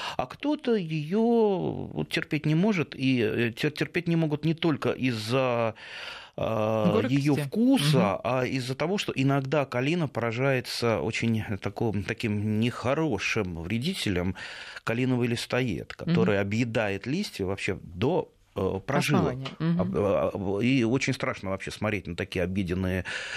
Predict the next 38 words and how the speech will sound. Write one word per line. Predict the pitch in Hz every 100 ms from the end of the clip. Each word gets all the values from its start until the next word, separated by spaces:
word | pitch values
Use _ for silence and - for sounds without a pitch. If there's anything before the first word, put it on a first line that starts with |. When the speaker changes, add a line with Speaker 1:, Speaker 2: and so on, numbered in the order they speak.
| - - -
Speaker 1:
э, | 95 -
Speaker 2:
Но, | 185
Speaker 1:
кусты. |
Speaker 2:
судя | 226 165
по |
названию, | 196 226 214 285 294 254
он | 190 226 226 208
никуда | 202 196 208 202
больше | 175 -
не | 185
перекидывается, | 202 190 131 113 117 -
он | 160 190
на |
ней | 143 147
Speaker 1:
Нет, | 151
Speaker 2:
сидит. | 107 143 120 -
Speaker 1:
нет, |
нет, | 104 -
он | 175 160
Speaker 2:
Да. |
Speaker 1:
любит | 147 131 -
Speaker 2:
Мгм. |
Speaker 1:
калину. | 120 - 87 85 85 - - - - - -
А, | - 110 110
поэтому | 143 156 143 127 127 127 127
надо, | 120 131 185 208 175 180 175 160 131 87
э, | - 120 120 131
ну, | 165 180 139
чтобы | - 156 139
бороться | 131 147 139 -
с |
калиновым | - 143 139 147 180
листоедом, | - 233 233 262 196 170 156 160 151
надо | 180 160 151
знать | 143 156 -
несколько | 160 151 - 139 135 143 139 131
хитростей, | - 247 - - -
которые | 95 104 - 101 101 95 90 78